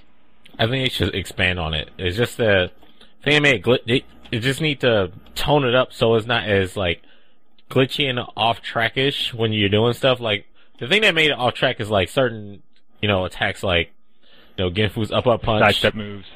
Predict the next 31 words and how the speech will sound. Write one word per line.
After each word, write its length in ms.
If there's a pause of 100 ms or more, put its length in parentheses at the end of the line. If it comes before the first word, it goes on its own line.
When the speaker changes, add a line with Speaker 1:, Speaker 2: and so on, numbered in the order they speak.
(140)
Speaker 1:
Yeah, 220
the 60
sidestep 400
attacks. 320
They 100
need 180
to 140
tone 280
that 140
up 160
so 380 (500)
it 100
doesn't 300
make 240
it 140
so, 540
you 120
know, 160
you 160
just 220
go 420
really 320
off 280
axis 440
to 100
where 440 (640)
you're 360
going 420
a 140
different 340
way 460